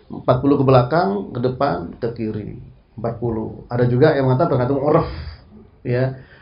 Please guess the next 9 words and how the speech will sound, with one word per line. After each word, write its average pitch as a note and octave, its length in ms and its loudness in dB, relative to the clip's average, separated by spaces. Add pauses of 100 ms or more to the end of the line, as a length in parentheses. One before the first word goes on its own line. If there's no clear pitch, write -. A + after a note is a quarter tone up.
(140)
Bahkan C#3 240 6
juga G3 160 10
tetangga D#3+ 400 8
itu E3+ 480 10
masuk D#3+ 320 4
juga E3 480 6 (240)
ketika - 560 4
di D3 160 6
halte D#3+ 640 8